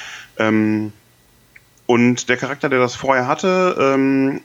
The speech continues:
hatte das selber auch schon übernommen von meinem ersten Charakter in der Kampagne, der das Zeichen ursprünglich getragen hatte. Ähm, und dieses,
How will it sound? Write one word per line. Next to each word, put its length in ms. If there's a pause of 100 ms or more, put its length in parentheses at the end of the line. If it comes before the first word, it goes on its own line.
(120)
hatte 180
das 140
selber 480
auch 160
schon 140
übernommen 400
von 420
meinem 340
ersten 280
Charakter 280
in 60
der 80
Kampagne, 360
der 100
das 100
Zeichen 240
ursprünglich 380
getragen 440
hatte. 220 (880)
Ähm, 640 (720)
und 140
dieses, 320